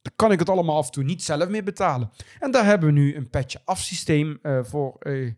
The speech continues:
ja, in het leven geroepen. En dat gaat heten Trailstastic Member.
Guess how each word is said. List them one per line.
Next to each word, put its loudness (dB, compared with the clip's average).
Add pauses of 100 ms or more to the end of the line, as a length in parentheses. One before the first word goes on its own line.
(140)
ja, -2
in 0
het 0
leven 0
geroepen. 0 (180)
En -6
dat -2
gaat -4
heten -2
Trailstastic -8
Member. 2